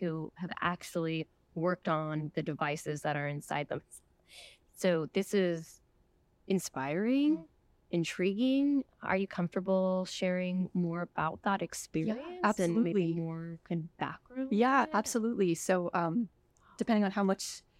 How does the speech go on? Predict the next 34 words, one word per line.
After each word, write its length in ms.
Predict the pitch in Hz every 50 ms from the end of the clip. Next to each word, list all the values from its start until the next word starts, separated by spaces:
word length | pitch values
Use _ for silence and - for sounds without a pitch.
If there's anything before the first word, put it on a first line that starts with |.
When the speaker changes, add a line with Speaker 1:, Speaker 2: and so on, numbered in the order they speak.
| _ _
Speaker 2:
how 140 | - 233 214
much 240 | 208 208 196 - -
you 100 | 208 202
want, 320 | 202 190 190 202 208 - -
um, 320 | 175 170 170 160 156 - - _ -
Speaker 1:
All 200 | 185 220 349 415
of 60 | -
Speaker 2:
so, 60 | 330
Speaker 1:
it. 160 | - - -
Give 100 | - 202
me, 40 | 214 254
Speaker 2:
yeah. 120 | - 392 370
Speaker 1:
give 120 | 349 381
me, 60 | 415 -
give 80 | -
me. 60 | 302
Speaker 2:
<laughs> 0 |
Okay. 320 | 294 294 - 277 277 311 -
Speaker 1:
<laughs> 260 | - 311 - - 240
All 140 | - 285 339
of 60 | 202 196 196
it. 60 | 196
Speaker 2:
Um, 140 | 185 175 - -
yeah, 160 | 214 233 277
so, 260 | 269 - 311 226 202 -
so 180 | - - 220 196
last 420 | 180 180 160 165 185 - - -
year 220 | 185 170 208 233 220
I 60 | 190
was 160 | 175 175 170
coming 300 | - - 180 180 185 185
back 180 | 175 170 - -
from 200 | - 202 185 180
Yosemite 680 | 170 165 - - 180 170 160 160 - 165 165 180 -